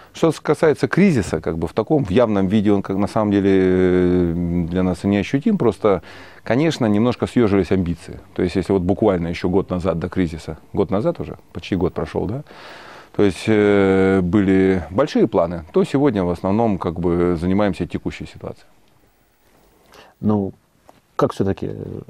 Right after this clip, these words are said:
Speaker 2: что произошло с бизнесом?
Speaker 1: Ну, у нас различные направления. В основном, как бы, мы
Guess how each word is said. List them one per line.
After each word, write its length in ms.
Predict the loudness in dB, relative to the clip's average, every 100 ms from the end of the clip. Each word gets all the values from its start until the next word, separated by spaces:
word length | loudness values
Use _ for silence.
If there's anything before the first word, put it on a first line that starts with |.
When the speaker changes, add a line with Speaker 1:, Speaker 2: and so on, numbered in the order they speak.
| -8
Speaker 2:
что 180 | -2 0
произошло 420 | 0 0 -2 -6
с 280 | -8 -6 -4
бизнесом? 540 | 2 0 0 -8 -16 -18 _ _ -18 -18 -20 -20 -20 _ -20 -20 -20 -20 -20 -8 2
Speaker 1:
Ну, 220 | 2 2 -8 _ _ _ _ _ -8 -2
у 120 | 2
нас 300 | 4 2 0
различные 540 | 0 2 0 -4 0
направления. 540 | 0 2 2 2 2 0
В 60 |
основном, 480 | -2 -2 0 0 -2
как 160 | -4 -2
бы, 100 | 0
мы 320 | 0 0 -2